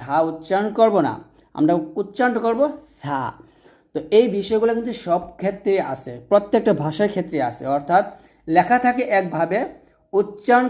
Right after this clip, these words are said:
করতে হয় আরেকভাবে। যেমন আমি একটা উদাহরণ দিই আপনাদেরকে, যদি আমরা যদি বলি আইল্যান্ড, তো আইল্যান্ড যে আমরা উচ্চারণটা করি, এটা যদি আমরা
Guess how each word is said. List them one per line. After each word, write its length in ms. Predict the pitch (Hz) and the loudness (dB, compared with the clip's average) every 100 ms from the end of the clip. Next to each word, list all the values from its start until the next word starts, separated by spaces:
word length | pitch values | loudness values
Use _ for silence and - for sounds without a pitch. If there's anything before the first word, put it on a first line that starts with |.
| 233 | 2
করতে 220 | 220 220 214 | 0 0 0
হয় 120 | 262 - 185 | 0 0 2
আরেকভাবে। 480 | 180 160 147 123 - - - 143 | 2 0 -6 -10 -12 -20 -12 0
যেমন 200 | 208 233 196 | 2 4 4
আমি 100 | 190 | 4
একটা 140 | 185 175 170 | 2 4 4
উদাহরণ 340 | 170 175 208 185 | 4 0 0 0
দিই 100 | 147 | -2
আপনাদেরকে, 480 | 156 147 139 135 180 320 - - _ _ - | -2 -4 -4 -8 -8 -8 -10 -18 _ _ -4
যদি 140 | 180 208 175 | 2 4 4
আমরা 140 | 180 185 | 2 2
যদি 120 | 190 185 | 2 2
বলি 160 | 196 262 - - _ 156 | 2 2 -2 -12 _ 0
আইল্যান্ড, 440 | 160 180 185 208 262 - _ _ _ _ _ - | 2 2 0 -2 -6 -14 _ _ _ _ _ -10
তো 60 | 156 - 160 | -6 2 6
আইল্যান্ড 300 | 185 233 226 175 | 6 6 2 2
যে 40 | 170 | 2
আমরা 120 | 160 156 - | 0 -4 -6
উচ্চারণটা 460 | 185 - 214 214 170 175 | -6 -4 -4 -2 -4 -4
করি, 120 | 196 190 | -4 -4
এটা 100 | 156 180 | -6 -4
যদি 100 | 180 | -2
আমরা 120 | 180 | -2